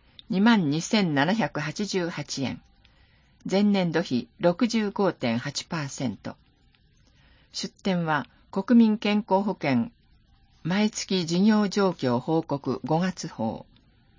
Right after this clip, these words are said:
国民健康保険の健全な運営にご理解とご協力をお願いします。特定健康診査の案内を送付しています。市では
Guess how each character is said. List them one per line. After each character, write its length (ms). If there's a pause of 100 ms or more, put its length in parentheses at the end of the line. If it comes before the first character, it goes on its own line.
(1040)
国 280
民 180
健 160
康 240
保 160
険 200
の 280
健 220
全 260
な 180
運 260
営 140
に 240 (480)
ご 120
理 120
解 260
と 260
ご 160
協 280
力 340
を 60
お 120
願 300
い 40
し 180
ま 140
す。 260 (1800)
特 260
定 240
健 340
康 160
診 240
査 180
の 180
案 180
内 220
を 180
送 220
付 160
し 100
て 140
い 100
ま 160
す。 160 (1000)
市 180
で 140
は 240